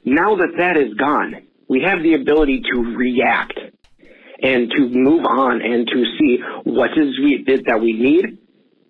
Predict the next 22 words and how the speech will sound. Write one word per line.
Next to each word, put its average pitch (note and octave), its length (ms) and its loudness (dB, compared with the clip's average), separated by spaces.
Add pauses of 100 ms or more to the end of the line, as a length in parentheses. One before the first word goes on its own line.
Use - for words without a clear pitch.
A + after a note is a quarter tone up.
(680)
We C3+ 220 2
have C#3+ 180 0
the D3+ 140 0
foundation B2+ 520 0
in A2 60 -4
place. D3+ 300 0 (580)
How D#3 240 0
do E3 80 4
we E3 140 4
need D3+ 180 0
to C3 80 -2
react B2 540 0 (240)
to C#3 140 -2
get D#3 200 -2
to C3 120 -6
the B2+ 80 2
next A2+ 320 -2
step? G#2 260 -2 (1120)
And C#3+ 180 2
that's D#3+ 200 -2
not D#3+ 180 0
rebuilding. A#2+ 600 2